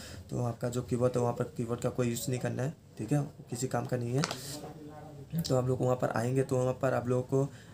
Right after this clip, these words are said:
launch लिखा रहेगा, उस launch पे click कर देना है। इसका launch होने के बाद आपका एक page खुल जाएगा, उसमें आपका एक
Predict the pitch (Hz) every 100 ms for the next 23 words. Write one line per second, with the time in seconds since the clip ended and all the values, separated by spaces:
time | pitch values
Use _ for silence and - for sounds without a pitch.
0 | - 127 135 147 143 123 131 120 110 107
1 | - - - 135 135 143 143 135 131 135
2 | 131 120 110 110 113 123 123 131 127 127
3 | 123 127 120 - 131 127 127 - 123 -
4 | - 123 123 120 151 - - - 131 131
5 | 139 131 - 131 127